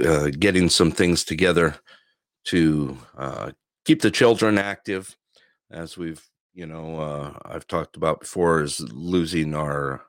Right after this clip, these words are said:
open gym, uh, a couple times a week for the kids. So we're starting to create some outlets out there.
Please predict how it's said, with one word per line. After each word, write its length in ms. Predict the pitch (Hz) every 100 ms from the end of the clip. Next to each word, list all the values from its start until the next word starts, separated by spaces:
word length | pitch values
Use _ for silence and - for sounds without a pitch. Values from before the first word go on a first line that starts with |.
| _ -
open 340 | 76 85 73
gym, 420 | - 78 76 73 _ _ - - _ _
uh, 240 | 69 64 57
a 60 | -
couple 200 | 76 -
times 300 | 73 71 73
a 60 |
week 260 | 71 71 -
for 260 | 76 69
the 120 | 69 71
kids. 520 | - 71 69 - - - - - -
So 160 | -
we're 160 | 113 104
starting 400 | - 131 120 113
to 80 | 98
create 440 | - 104 101 -
some 240 | - 90
outlets 480 | 90 92 80 92 -
out 240 | 92 87 -
there. 260 | 87 82